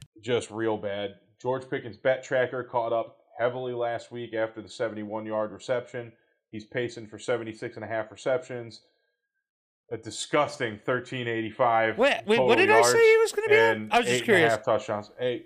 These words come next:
Speaker 2: Thirteen fifty,
Speaker 1: if
Speaker 2: I think I said.
Speaker 1: So we're clear, he'd be at, like, nine hundred yards still if it weren't for that seventy-one yard fucking broken play reception.
Speaker 2: Maybe
Speaker 1: He
Speaker 2: it's 'cause
Speaker 1: should
Speaker 2: he's really good. I don't, I don't
Speaker 1: I
Speaker 2: know.
Speaker 1: hate you.
Speaker 2: <laughs>
Speaker 1: Raiders, co-, wow,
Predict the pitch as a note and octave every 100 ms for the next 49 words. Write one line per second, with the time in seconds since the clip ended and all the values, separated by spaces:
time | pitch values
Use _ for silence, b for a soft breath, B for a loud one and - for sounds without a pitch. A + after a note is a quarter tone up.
0 | - B3+ D4 C#4+ C#4+ C#4+ C#4 D#4 F4 F#4
1 | F#4 - G4+ F#4+ G3+ F#3+ - D3 D3+ D3+
2 | C#3 C3+ C3+ C3+ C3 B2 A#2 B2+ A#2+ B2
3 | C3 B2+ C3 A2+ A2+ A2+ A2 - A#2 A2
4 | A2 A#2 A2+ A2+ G#2+ G#2 B2 G#2+ G#2+ A2+
5 | A2+ C3+ A2 G#2+ - _ _ B2+ - A2+
6 | G#2+ A#2+ A#2 A2 - A2 G#2 - G2+ -
7 | G#2 b b b D4 G4 G4+ A4 - -
8 | E4 D#4+ F#4 E4+ D#4 - - C4+ D#4 C#4+
9 | E4+ E4 D#4 C3 - G#4+ - - - -
10 | - - G#4 A#4 D4+ D#4+ - A3 A#2 B2+
11 | G3+ G#3 C3+ B2+ C3+ - _ - C3+ -
12 | - A2+ A2 G#2